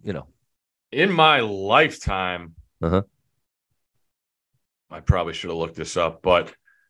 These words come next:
Speaker 2: I would guess he's in pretty rare company with two M V Ps, two Super Bowls, two Super Bowl M V Ps. That's, that's gotta be rare.
Speaker 1: Well, I mean, there was
Speaker 2: Like,
Speaker 1: this,
Speaker 2: that's,
Speaker 1: there was a
Speaker 2: that's
Speaker 1: stat
Speaker 2: like
Speaker 1: about all the things that
Speaker 2: Montana and Brady, maybe?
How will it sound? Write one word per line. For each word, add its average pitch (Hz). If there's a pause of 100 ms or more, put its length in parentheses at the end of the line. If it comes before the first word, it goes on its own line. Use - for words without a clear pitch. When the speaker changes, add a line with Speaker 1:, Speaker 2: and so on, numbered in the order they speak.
(360)
Speaker 2:
I 127
would 117
guess 117
he's 113
in 98
pretty 113
rare 104
company 95
with 90
two 127
M 117
V 101
Ps, 101
two 107
Super 98
Bowls, 90
two 92
Super 87
Bowl 80
M 78
V 78
Ps. 80 (880)
That's, - (640)
that's 104
gotta 92
be 73
rare. 76 (960)
Speaker 1:
Well, 160
I -
mean, 170
there 143
was 147
Speaker 2:
Like, 98
Speaker 1:
this, -
Speaker 2:
that's, 117
Speaker 1:
there 151
was 147
a 139
Speaker 2:
that's 156 (100)
Speaker 1:
stat 156
Speaker 2:
like 147
Speaker 1:
about 131 (360)
all 143
the 135
things 147
that 110
Speaker 2:
Montana 135
and 101
Brady, 127
maybe? 175